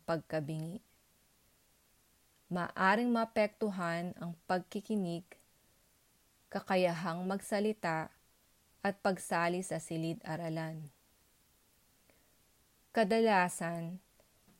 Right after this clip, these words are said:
ay sinusuportahan ng mga kagamitan sa pagdinig o kaya'y mga sistema para sa pagkontrol ng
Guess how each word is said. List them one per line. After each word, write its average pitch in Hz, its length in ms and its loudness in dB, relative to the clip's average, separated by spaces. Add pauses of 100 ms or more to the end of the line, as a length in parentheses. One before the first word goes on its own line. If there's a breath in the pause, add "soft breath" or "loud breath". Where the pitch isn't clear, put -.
ay 190 160 2
sinusuportahan 180 1300 0
ng 196 80 -2
mga 175 280 -2 (120)
kagamitan 196 640 -2
sa 165 160 -8
pagdinig 165 640 -2 (1600)
o 190 160 2
kaya'y 185 560 2
mga 170 320 -2
sistema 202 800 -2
para 170 320 0
sa - 160 -8
pagkontrol 170 800 -4
ng 170 160 -6